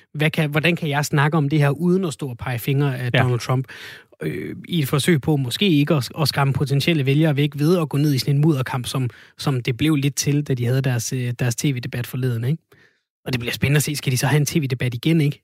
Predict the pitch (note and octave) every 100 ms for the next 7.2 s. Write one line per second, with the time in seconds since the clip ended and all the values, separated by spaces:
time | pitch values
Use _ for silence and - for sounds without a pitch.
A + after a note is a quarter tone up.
0 | _ D3+ C3 B2 A#2+ A#2+ - - - -
1 | - C#3+ B2+ C3 A2+ D3 C#3 C#3+ C3+ -
2 | D#3 E3+ D3 C#3+ B2+ - C#3+ D3+ - C#3+
3 | B2 G#2 - C3 E3+ B2+ D3 C#3+ D3+ C3+
4 | - D3+ D3+ C3 C#3+ D3 E3+ D3 C#3 C3
5 | D3+ D#3+ C3 B2+ D3 D#3 D3 C#3 C#3+ -
6 | D3 D3+ D3 C3+ - - - - - -
7 | C3 E3